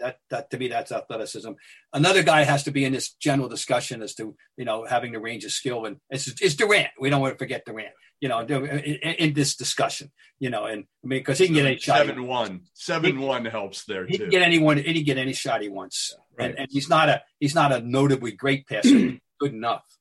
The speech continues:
Speaker 1: you know,
Speaker 2: Yeah.
Speaker 1: anyway.
Speaker 3: All right, guys. Well, listen, it's been a pleasure. We will be back next week, later in the week.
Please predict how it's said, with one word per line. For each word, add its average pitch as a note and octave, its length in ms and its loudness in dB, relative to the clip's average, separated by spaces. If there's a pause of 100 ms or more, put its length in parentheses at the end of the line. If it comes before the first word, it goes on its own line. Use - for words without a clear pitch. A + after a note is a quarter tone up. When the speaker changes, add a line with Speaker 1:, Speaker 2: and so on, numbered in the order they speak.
(140)
Speaker 1:
you A2+ 120 -10
know, F#2 120 -18
Speaker 2:
Yeah. - 100 -16 (220)
Speaker 1:
anyway. - 200 -20 (360)
Speaker 3:
All A2 80 -4
right, A2 200 0
guys. G#2 320 0
Well, G#2+ 80 0
listen, A2 360 -2
it's F#2 120 -8
been A#2 160 0
a G#2+ 60 -2
pleasure. A#2+ 460 2
We G#2 180 -2
will A2+ 220 2
be B2 120 0
back A2+ 320 0
next A2 400 -6
week, B2+ 260 -2
later A2+ 340 0
in D3 80 2
the D3 80 2
week. B2 360 0